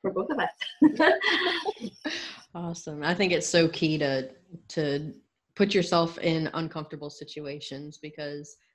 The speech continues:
Speaker 2: nobody grows in the comfortable spaces.
Speaker 1: Very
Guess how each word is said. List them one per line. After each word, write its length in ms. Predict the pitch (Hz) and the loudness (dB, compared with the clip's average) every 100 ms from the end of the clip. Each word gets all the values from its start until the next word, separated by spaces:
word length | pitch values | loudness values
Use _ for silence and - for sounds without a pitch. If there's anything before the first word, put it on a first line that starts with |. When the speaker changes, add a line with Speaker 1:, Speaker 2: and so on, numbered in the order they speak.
| _ | _
Speaker 2:
nobody 280 | 170 160 160 | -6 -6 -6
grows 640 | 151 151 147 151 - - - - | -6 -8 -6 -6 -8 -12 -14 -6
in 140 | 151 | -4
the 80 | 147 | -2
comfortable 400 | 151 143 139 147 | -4 -4 -6 -8
spaces. 680 | - 139 143 143 143 - - _ _ _ _ _ | -4 -4 -4 -6 -6 -8 -14 _ _ _ _ _
Speaker 1:
Very 200 | 175 165 | -2 0